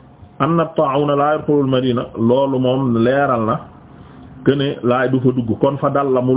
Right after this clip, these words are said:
leeral ci, mu tegtale ci lu leer nañ ala anna al-waba ghayra at-taa'un. Kon, kon épidémie manu la nekk li nga xam ne mooy peste. Waaw, peste épidémie la, mooy feebar bu law, moom lañ naan épidémie. Waaye du feebar bu law bu nekk, moom mooy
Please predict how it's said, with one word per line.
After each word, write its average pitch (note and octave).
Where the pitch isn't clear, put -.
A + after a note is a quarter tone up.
leeral C#3
ci, C#3+
mu C#3
tegtale C#3
ci C#3+
lu D3
leer D3
nañ C4+
ala D#3
anna C#3+
al-waba B2+
ghayra A2+
at-taa'un. E2
Kon, E3+
kon E3+
épidémie C3+
manu E3
la C#3
nekk E3
li D#3+
nga B3+
xam D#3
ne E3+
mooy F3
peste. -
Waaw, -
peste C#4
épidémie F3
la, D3+
mooy D4
feebar A3
bu F3
law, E3
moom G3+
lañ F3
naan D#3+
épidémie. C#3
Waaye C#3+
du D3+
feebar D3
bu C3+
law B2
bu C3
nekk, C3
moom B2
mooy A2+